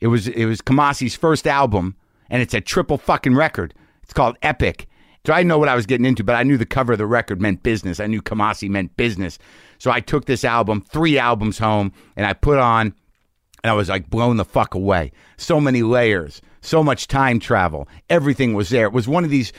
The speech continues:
records where you listen to it, and I'm like, "It's all here.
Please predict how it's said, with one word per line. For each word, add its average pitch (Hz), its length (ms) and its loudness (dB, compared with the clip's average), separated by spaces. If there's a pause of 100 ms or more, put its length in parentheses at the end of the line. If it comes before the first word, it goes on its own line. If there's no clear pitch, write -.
(180)
records 131 400 0
where 117 100 0
you 107 160 0
listen 131 320 0
to 127 160 2
it, 120 40 2
and 113 60 -2
I'm 110 80 0
like, 110 280 0
"It's 175 180 0
all 170 280 4
here. 143 440 2